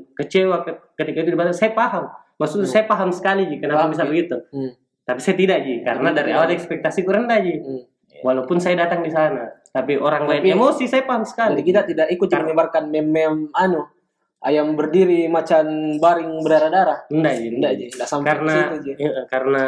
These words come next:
Speaker 1: maksudku sem-, eh, semangat tribalisme ku ini, kesukuan ku ini ada, toh,
Speaker 2: Ya.
Speaker 1: tapi tidak, tidak, tidak,
Speaker 2: Tidak
Speaker 1: tidak,
Speaker 2: sebegitunya, Ji.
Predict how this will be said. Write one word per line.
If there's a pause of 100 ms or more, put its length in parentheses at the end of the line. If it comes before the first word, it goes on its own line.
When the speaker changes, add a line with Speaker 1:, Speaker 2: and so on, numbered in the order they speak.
(120)
Speaker 1:
maksudku (180)
sem-, (300)
eh, (540)
semangat
tribalisme
ku
ini,
kesukuan
ku
ini
ada,
toh,
Speaker 2:
Ya.
Speaker 1:
tapi
tidak, (140)
tidak, (260)
tidak,
Speaker 2:
Tidak
Speaker 1:
tidak, (100)
Speaker 2:
sebegitunya,
Ji.